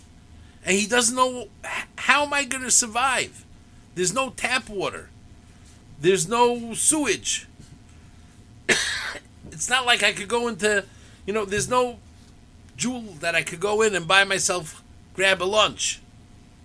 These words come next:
Forget about extras. All of a sudden, I don't have basics.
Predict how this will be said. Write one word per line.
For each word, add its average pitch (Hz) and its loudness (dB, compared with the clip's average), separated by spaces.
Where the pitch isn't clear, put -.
Forget 262 4
about 214 6
extras. - -2
All 320 4
of 339 -2
a 302 2
sudden, 294 8
I 262 8
don't 277 6
have 247 4
basics. - 4